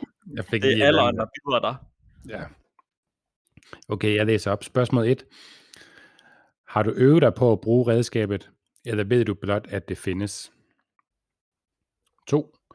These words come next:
Speaker 1: Overvej, hvad du kan gøre for at starte nu. Tre.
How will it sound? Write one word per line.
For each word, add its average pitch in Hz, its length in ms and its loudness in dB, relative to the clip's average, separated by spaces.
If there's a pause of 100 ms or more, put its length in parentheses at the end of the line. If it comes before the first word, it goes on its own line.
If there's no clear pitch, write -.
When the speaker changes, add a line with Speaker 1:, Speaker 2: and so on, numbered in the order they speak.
(380)
Speaker 1:
Overvej, 120 480 2
hvad 95 140 -6
du 98 80 -6
kan 98 180 -8
gøre 104 360 0
for 107 280 0
at - 60 -6
starte 101 420 -4
nu. 98 240 -4 (1500)
Tre. 117 240 -2